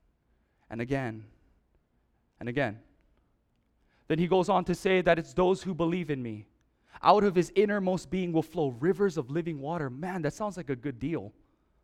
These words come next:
You see, this word, me-, uh, this word believe that Jesus uses means to be persuaded.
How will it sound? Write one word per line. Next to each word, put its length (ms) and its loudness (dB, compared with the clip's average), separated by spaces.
You 80 -2
see, 180 0
this 260 0
word, 340 8
me-, 220 -2
uh, 220 8
this 260 0
word 240 4
believe 380 4
that 160 2
Jesus 420 -4
uses 400 -4
means 360 -4
to 100 -6
be 160 -2
persuaded. 880 -4